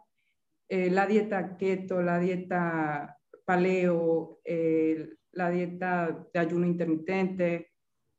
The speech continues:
tantas alternativas que hay que son válidas, son válidas,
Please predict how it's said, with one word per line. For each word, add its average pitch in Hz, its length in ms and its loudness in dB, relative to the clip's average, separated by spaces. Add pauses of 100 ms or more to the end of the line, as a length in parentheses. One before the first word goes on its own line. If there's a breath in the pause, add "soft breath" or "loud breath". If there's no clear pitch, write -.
(180)
tantas 208 340 0
alternativas 190 720 -2
que 190 140 -4
hay 196 180 0
que 208 120 4
son 269 340 4
válidas, 269 720 2 (500)
son 233 300 2
válidas, 254 560 2